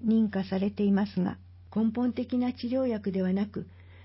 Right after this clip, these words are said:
進行をいくらか遅らせることが期待できるという程度の薬です。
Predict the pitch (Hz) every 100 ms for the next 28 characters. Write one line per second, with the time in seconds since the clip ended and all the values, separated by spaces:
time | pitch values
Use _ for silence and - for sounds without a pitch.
0 | - - 202 220 - 220 220 214 - 220
1 | 277 214 202 - - - 247 269 285 277
2 | 277 277 269 185 190 214 220 220 226 226
3 | 208 196 185 185 208 190 175 214 - -
4 | 185 196 196